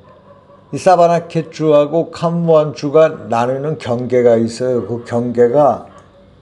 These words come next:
강으로, 큰 강이 금-, 흐르거든. 근데 그 강을 경계로 해갖고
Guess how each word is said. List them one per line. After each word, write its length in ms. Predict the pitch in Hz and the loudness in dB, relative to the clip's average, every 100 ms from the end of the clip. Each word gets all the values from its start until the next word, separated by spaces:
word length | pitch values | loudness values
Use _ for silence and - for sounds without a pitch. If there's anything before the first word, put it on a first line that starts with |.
| _ - _ _ _ _ _ - | _ -20 _ _ _ _ _ -16
강으로, 800 | - 120 139 147 139 135 113 - - - _ _ _ _ _ _ _ _ - _ _ - - - | -4 -2 0 -2 -2 0 0 -4 -14 -20 _ _ _ _ _ _ _ _ -20 _ _ -20 -20 -16
큰 320 | - 185 175 | -4 -2 0
강이 540 | 120 127 135 135 120 - - - - | 0 -2 0 -4 -6 -10 -20 -20 -12
금-, 240 | 139 135 - - | -10 -10 -12 -16
흐르거든. 760 | - 165 151 139 143 165 110 | -6 -4 0 0 2 2 0
근데 260 | 110 135 135 | -4 -4 -4
그 180 | 131 139 | -4 -6
강을 1700 | - 117 127 127 127 120 113 - - - - - 117 139 139 110 82 - _ _ _ _ _ _ - | -2 -2 -2 -6 -8 -10 -12 -16 -20 -20 -20 -16 -4 0 0 0 -6 -18 _ _ _ _ _ _ -4
경계로 600 | 131 139 131 131 127 123 | -2 0 2 2 2 0
해갖고 640 | 123 123 - 151 147 117 | 0 0 -2 -6 -6 -8